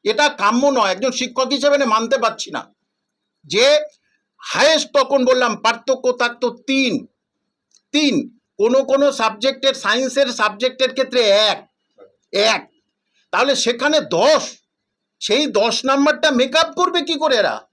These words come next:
তাহলে তাদের মন খারাপ, তারা হতাশায় ভুগছে, এমনিতে তাদের পড়ার মন নেই,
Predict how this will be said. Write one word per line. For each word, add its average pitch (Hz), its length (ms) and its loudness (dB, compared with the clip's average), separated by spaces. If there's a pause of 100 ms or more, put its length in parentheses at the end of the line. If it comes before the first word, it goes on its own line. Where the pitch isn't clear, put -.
(800)
তাহলে 269 240 2
তাদের 262 360 2
মন 277 260 4
খারাপ, 285 320 2
তারা 269 160 2
হতাশায় 269 460 0
ভুগছে, 277 520 0
এমনিতে 269 420 0
তাদের 277 280 0
পড়ার 269 280 2
মন 269 260 2
নেই, 277 220 -2